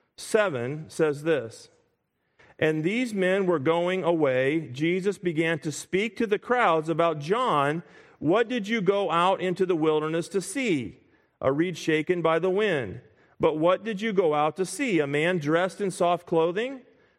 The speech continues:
Those who wear soft clothing are in king's palaces. But what did you go out to see? A prophet? Yes, I tell you, and one who is more than a prophet. This is the one about whom it is written, "Behold,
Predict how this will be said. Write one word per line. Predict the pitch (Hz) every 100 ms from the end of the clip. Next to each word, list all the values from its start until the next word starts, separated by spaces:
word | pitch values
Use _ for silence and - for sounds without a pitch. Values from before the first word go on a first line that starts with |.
| -
Those | 147 185 -
who | 175
wear | 156 170
soft | 170 170 170 160
clothing | 185 226 185 160 180 185
are | 143 151
in | 160
king's | - 156 165
palaces. | - 220 247 240 170 139 123 - - -
But | 180
what | 170 254 294
did | 254
you | 262 226
go | 185
out | 160 165 202
to |
see? | 190 - 262 160
A | 127
prophet? | 131 - 147 160 285 285 - _ _ _ _ -
Yes, | 269 226 151
I | 180
tell | 175 233 262
you, | 247 170 135 135 - - -
and | 160 170
one | 165 208 254
who | 226
is | 185 151
more | 165 220 269
than | 220 165
a |
prophet. | 131 135 127 117 143 - - - _ -
This | 170 220
is | 277 220
the | 202
one | 165 156 156 160 170
about | 151 160 160 165 - -
whom | 160 202 240
it | 233
is | 185
written, | 147 151 147 156 165
"Behold, | 143 156 - 269 170 143 160